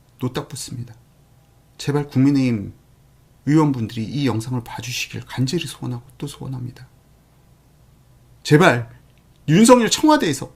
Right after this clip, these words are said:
이 영상 봐주시길 간절히 소원하고 또 소원합니다. 그리고 지금 유튜브의 현실에 대해서도 부디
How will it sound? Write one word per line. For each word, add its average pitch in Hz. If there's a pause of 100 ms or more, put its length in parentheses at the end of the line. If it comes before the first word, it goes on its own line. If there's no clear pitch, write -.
이 170
영상 180 (720)
봐주시길 -
간절히 269
소원하고 180
또 -
소원합니다. 131 (1200)
그리고 185
지금 160
유튜브의 165
현실에 262
대해서도 127 (1200)
부디 170